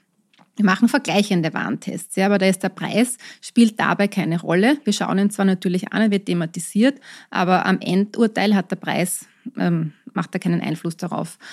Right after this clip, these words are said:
Ähm, und das ist unsere Schiene, die Produkttests. Aber was wir im Lebensmittelbereich auch, ähm, sehr gut ausgebaut haben, ist die Plattform Lebensmittelcheck. Und das ist genau für Konsumentinnen ein wichtiger,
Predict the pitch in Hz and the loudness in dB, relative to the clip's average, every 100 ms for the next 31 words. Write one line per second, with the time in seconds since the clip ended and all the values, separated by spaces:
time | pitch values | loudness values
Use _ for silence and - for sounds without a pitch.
0 | - - - 196 190 202 202 220 208 - | -20 -12 -2 0 0 0 0 0 -2 0
1 | 208 208 202 202 180 - - 262 - 254 | 0 2 4 2 2 -6 -4 -4 -2 0
2 | 277 - 202 202 190 196 208 190 170 254 | 0 -2 -2 0 0 0 0 0 2 0
3 | - 240 226 233 208 208 - - 196 208 | 0 -4 -4 -2 0 0 0 -2 -4 -2
4 | 196 190 185 175 185 208 - 180 - 208 | 0 2 0 -2 -4 -4 -2 -4 -4 -4
5 | 180 196 196 190 185 - 165 185 - 185 | -4 -2 -2 0 -2 -6 -6 -6 -2 -2
6 | 180 190 254 247 247 247 - 240 - _ | 2 2 2 2 0 -4 -2 -4 -4 _
7 | - - - - 208 196 208 - 202 175 | -20 -20 -20 -4 -2 0 -2 -2 -2 0
8 | - 190 - 185 185 170 190 233 233 220 | -2 -4 -2 -2 -2 -2 -2 0 2 4
9 | 208 214 - 226 220 | 2 2 -2 -2 0